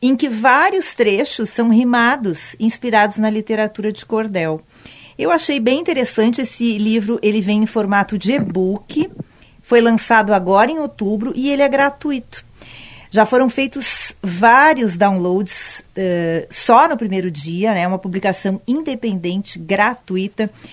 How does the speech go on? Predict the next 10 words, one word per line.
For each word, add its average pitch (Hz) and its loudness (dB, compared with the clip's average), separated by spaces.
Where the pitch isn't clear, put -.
Ela 190 2
diz 190 -8
que 208 -6
várias 208 2
editoras 196 -6
fizeram 185 -2
contato 190 0
nessa 175 -8
pandemia 170 -4
e 180 -4